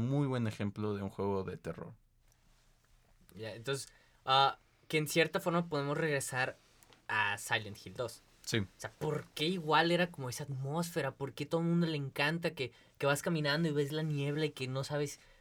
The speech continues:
Speaker 2: Así, es eso, porque, bueno, lo acabo de decir, porque no ves qué es lo que va a salir. Entonces vas caminando y entonces empieza así ligeramente.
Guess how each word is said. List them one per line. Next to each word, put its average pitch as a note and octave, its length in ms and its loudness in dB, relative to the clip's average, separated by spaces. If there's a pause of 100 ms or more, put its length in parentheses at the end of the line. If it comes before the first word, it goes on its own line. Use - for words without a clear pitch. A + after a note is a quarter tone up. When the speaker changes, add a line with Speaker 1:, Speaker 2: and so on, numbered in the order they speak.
Speaker 2:
Así, C3 340 -6
es D#3 180 4
eso, F#3+ 320 -4
porque, B2 360 -8 (920)
bueno, C3 280 -2
lo A2+ 100 0
acabo C3 160 2
de A#2 60 2
decir, A2 240 -6
porque D3+ 260 2
no D#3 260 6
ves F3+ 500 4 (340)
qué D#3+ 160 4
es F#3+ 100 -2
lo C3 120 -4
que G#2+ 80 -4
va G#2 80 -4
a G#2 40 -8
salir. F#2+ 300 -12 (360)
Entonces C3+ 220 -2
vas C3+ 140 0
caminando C#3 420 -2
y D3 60 -2
entonces B2 420 -10 (300)
empieza B2 360 -6
así C#3+ 200 -8
ligeramente. G3+ 680 -14